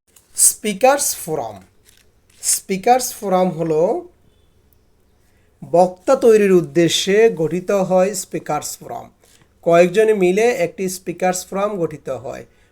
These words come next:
ফোরামের অধিবেশন সাপ্তাহিক, পাক্ষিক ও মাসিক হতে পারে। প্রয়োজন বোধে এক সপ্তাহে দুই তিনটি অধিবেশনও হতে পারে। ফোরামে একজন সভাপতি থাকবেন, তিনি সদস্যদের মধ্য থেকেও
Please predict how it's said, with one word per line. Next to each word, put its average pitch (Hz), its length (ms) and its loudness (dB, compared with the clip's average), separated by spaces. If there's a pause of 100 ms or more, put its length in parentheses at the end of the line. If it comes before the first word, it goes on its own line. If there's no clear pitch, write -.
ফোরামের 170 360 0
অধিবেশন 185 500 -4
সাপ্তাহিক, 185 640 -6
পাক্ষিক 190 480 -10
ও 170 40 -4
মাসিক 143 520 -10
হতে 147 200 -12
পারে। 123 320 -12 (420)
প্রয়োজন 170 440 2
বোধে 220 240 -2
এক 190 260 0
সপ্তাহে 208 440 -4
দুই 165 260 -8
তিনটি 208 340 -10
অধিবেশনও 190 760 -4
হতে 151 220 -10
পারে। - 320 -16 (580)
ফোরামে 185 400 2
একজন 190 420 0
সভাপতি 156 500 -4
থাকবেন, 185 500 -6
তিনি 202 180 -4
সদস্যদের 165 580 -4
মধ্য 143 320 -10
থেকেও 220 560 -2